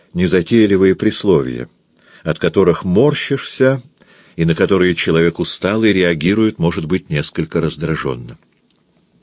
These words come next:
Пожав таким образом всем поочередно руки,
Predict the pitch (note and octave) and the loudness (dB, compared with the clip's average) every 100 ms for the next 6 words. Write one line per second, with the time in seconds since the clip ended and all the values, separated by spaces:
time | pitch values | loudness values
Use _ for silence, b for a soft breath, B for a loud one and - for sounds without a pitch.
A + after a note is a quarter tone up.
0 | _ B B B B B B B F2 F2 | _ B B B B B B B -4 0
1 | B2+ C3+ B2+ A2 B2 B2 A#2 A2+ G#2+ F#2 | 0 0 0 0 2 2 2 2 2 0
2 | - G#2+ G#2+ G2+ F2+ - F#2 E2+ F2 F2 | 0 0 2 0 0 0 2 2 2 4
3 | A2 - D3 | 2 2 -2